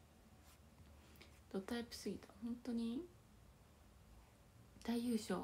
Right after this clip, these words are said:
えー、嬉しい。めっちゃ嬉しい。やばい？ふわふわ髪最高。えー、嬉しいんだけど。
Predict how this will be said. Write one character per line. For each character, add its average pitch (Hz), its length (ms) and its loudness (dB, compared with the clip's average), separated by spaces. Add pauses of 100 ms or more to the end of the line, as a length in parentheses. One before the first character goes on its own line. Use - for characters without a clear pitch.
(140)
え 254 60 8
ー、 269 180 12
嬉 254 240 8
し 277 100 0
い。 277 340 8 (920)
め 233 120 2
っ 233 120 2
ち - 100 0
ゃ 220 40 4
嬉 220 260 2
し - 140 -6
い。 - 100 -4 (4000)
や 220 60 2
ば 220 180 4
い？ - 260 0 (720)
ふ - 60 2
わ 208 40 4
ふ 208 120 2
わ 202 160 4
髪 190 200 2
最 190 220 -2
高。 - 180 -4 (920)
え 208 40 2
ー、 202 200 6
嬉 208 120 4
し 214 220 2
い 208 40 8
ん 202 60 10
だ 196 120 8
け 190 180 4
ど。 180 320 -2